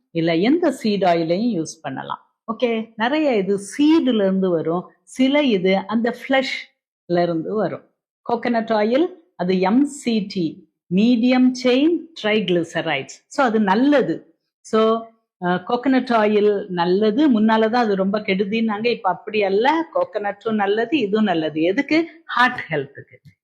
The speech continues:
ட்ரைனஸ் ஆகுதா? So, கோகனட் ஆயில் and, ஆம், ஆலிவ் ஆயில், அதுவும் அதோடைய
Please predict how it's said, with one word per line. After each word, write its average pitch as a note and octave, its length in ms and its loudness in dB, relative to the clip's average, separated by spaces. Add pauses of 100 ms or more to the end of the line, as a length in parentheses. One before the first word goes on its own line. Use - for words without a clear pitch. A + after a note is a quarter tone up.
(200)
ட்ரைனஸ் B3 480 2
ஆகுதா? F#3 560 0 (420)
So, D#3 460 -4
கோகனட் G#3+ 480 -2
ஆயில் A3 460 2 (300)
and, A3 640 2 (180)
ஆம், D#3+ 640 -2 (400)
ஆலிவ் C#4 300 4
ஆயில், C#3+ 380 -2
அதுவும் B3 340 0
அதோடைய A#3+ 320 2